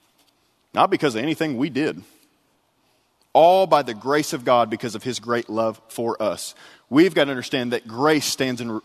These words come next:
in direct opposition to works.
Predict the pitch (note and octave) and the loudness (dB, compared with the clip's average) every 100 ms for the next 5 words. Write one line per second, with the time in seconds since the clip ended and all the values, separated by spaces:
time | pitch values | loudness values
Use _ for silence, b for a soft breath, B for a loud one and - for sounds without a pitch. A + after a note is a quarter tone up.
0 | _ _ - F#3 G3+ F#3+ D#3 C3+ E3 E3 | _ _ 0 2 2 0 -2 2 2 2
1 | - D#3 C3+ A#2+ D3+ - A#2 G#2 - D3+ | 2 2 2 -6 -6 -6 -8 -10 -4 -2
2 | C#3 C3+ b b b b A2 B2 G#2+ - | 0 -2 b b b b -2 0 0 -2
3 | - - | -8 -8